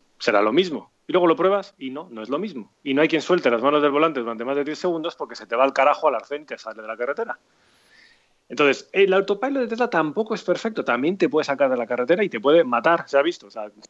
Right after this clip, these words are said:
siendo bruto. <laughs> No hay todavía esa tecnología de la que te puedas fiar como diciendo, "Paso, me pongo a leer un libro y que el coche me lleve".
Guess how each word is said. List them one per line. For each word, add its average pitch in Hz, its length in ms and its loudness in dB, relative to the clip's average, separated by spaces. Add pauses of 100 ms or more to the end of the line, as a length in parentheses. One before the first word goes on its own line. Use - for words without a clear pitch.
(160)
siendo 156 260 2
bruto. 123 360 -4 (220)
<laughs> - 680 -4
No 139 280 4
hay 175 120 4
todavía 160 320 4
esa 139 140 -4
tecnología 135 600 -2
de 120 80 -2
la 113 100 -2
que 113 80 -2
te 117 100 -4
puedas 123 220 -2
fiar 139 220 0
como 135 200 -4
diciendo, 113 440 -4 (100)
"Paso, 127 320 0
me 113 120 -8
pongo 135 140 0
a - 20 2
leer 131 140 0
un 131 100 -4
libro 185 260 2
y 139 80 -6
que 131 60 -2
el 120 60 -6
coche 131 200 -4
me 117 100 -4
lleve". 98 300 -6